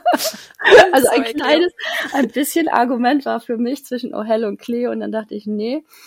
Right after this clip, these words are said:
Speaker 1: also zwischen den beiden, wenn Heiner eins mit drin hat, dann wahrscheinlich eher Cleo, dann nehme ich Oh Hell, weil es die Comedy ist. Gut, das hat jetzt nicht so geklappt, aber ich bin trotzdem sehr zufrieden. Ja, Cleo fand ich sehr stark.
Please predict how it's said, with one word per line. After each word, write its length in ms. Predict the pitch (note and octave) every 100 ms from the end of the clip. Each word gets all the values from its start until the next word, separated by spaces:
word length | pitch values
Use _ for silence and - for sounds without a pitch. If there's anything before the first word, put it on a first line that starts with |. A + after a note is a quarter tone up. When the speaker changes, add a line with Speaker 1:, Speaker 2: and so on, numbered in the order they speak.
| - B3
Speaker 1:
also 200 | A#3 G#3
zwischen 300 | G#3 A#3 -
den 120 | G#3+
beiden, 360 | F#3+ G3+ A#3 A#3
wenn 200 | A3+ A3+
Heiner 300 | G#3+ G#3+ G#3+
eins 260 | G3+ G#3 -
mit 140 | G3
drin 240 | G#3 G3+ G#3
hat, 140 | G3+
dann 120 | F#3+
wahrscheinlich 600 | F#3+ G3+ G3+ G3 F#3+ -
eher 240 | F3+ F3+ F#3
Cleo, 520 | - C#4 D4+ D#4 F#4 E4
dann 140 | G3
nehme 260 | A3+ A3 F#3+
ich 220 | B3 B3 -
Oh 120 | A3
Hell, 260 | F3+ D#3 -
weil 160 | - A3
es 160 | -
die 100 | -
Comedy 440 | - F#3+ E3 E3 -
ist. 240 | - _ C#4+ F#4+ F4+ D#4+ C#4 B3
Gut, 140 | A3+ G3+
das 160 | F3
hat 120 | F3
jetzt 140 | E3 -
nicht 160 | F#3
so 120 | - F#3+
geklappt, 400 | F#3+ - G3+ -
aber 200 | F3 E3
ich 100 | F3
bin 100 | E3+
trotzdem 320 | - E3+ F3
sehr 160 | E3 E3
zufrieden. 480 | - - F3+ F3 -
Ja, 140 | E3
Cleo 360 | - A3 A#3 C4
fand 300 | A#3 G#3+ G3
ich 100 | -
sehr 260 | F3 F3+
stark. 380 | - - G3+ G3